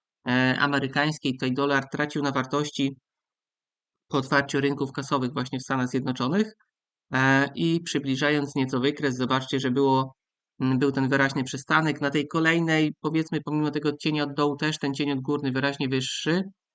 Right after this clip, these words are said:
wyraźnie dłuższy, także można było tutaj nad tym shortem się zastanowić. Czy będzie kolejne podejście? Zobaczymy. Na razie, jeżeli ktoś w tych okolicach próbował takiego shorta, no to maksymalnie tutaj około trzydziestu pipsów na liczniku,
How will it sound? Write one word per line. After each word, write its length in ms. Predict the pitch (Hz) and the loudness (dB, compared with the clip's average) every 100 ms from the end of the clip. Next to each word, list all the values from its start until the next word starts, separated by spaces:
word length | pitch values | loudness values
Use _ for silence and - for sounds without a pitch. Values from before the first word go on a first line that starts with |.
| _ 147 | _ -4
wyraźnie 360 | 139 143 147 | -2 0 0
dłuższy, 460 | 131 131 - - 190 | 2 0 -2 -2 0
także 300 | 165 139 151 | 0 -2 0
można 280 | 160 160 147 | 0 0 -2
było 220 | 151 147 | 0 -2
tutaj 400 | - 147 143 143 _ _ _ _ | -2 0 0 0 _ _ _ _
nad 340 | 127 143 143 - | -2 -2 -2 -4
tym 160 | 143 | -4
shortem 500 | 139 139 135 139 143 | 0 2 2 0 -2
się 320 | 135 135 131 135 _ | -2 -2 0 -2 _
zastanowić. 760 | 135 147 143 - 151 151 123 - | -6 -2 -2 -2 2 2 0 -2
Czy 80 | 143 | 0
będzie 280 | 156 156 | 0 0
kolejne 340 | 151 160 156 156 | 0 0 2 0
podejście? 520 | 160 156 160 - 147 | 0 0 0 -2 0
Zobaczymy. 480 | 139 135 135 165 151 | 0 -2 -2 -2 0
Na 120 | 143 | 0
razie, 220 | 143 147 | 0 0
jeżeli 280 | 139 143 135 | -2 -2 -4
ktoś 320 | - 139 139 _ _ _ _ _ - | -2 -4 -4 _ _ _ _ _ -6
w 40 | |
tych 180 | 139 143 | -4 -4
okolicach 400 | 139 139 135 135 | -2 -2 -2 -6
próbował 260 | - 139 135 | -4 -2 -2
takiego 280 | 135 135 127 | -2 -2 -2
shorta, 340 | 135 139 143 | 0 -2 0
no 100 | 131 | -4
to 100 | 127 | -2
maksymalnie 520 | 131 127 - 135 135 127 | -4 -4 -2 0 0 0
tutaj 160 | 131 | -2
około 140 | 127 127 | -4 -6
trzydziestu 460 | - 143 143 147 | -4 -4 -2 -2
pipsów 300 | 143 127 147 | -6 -6 -6
na 80 | 147 | -4
liczniku, 580 | 135 - 139 135 139 | -4 -2 -4 -2 -2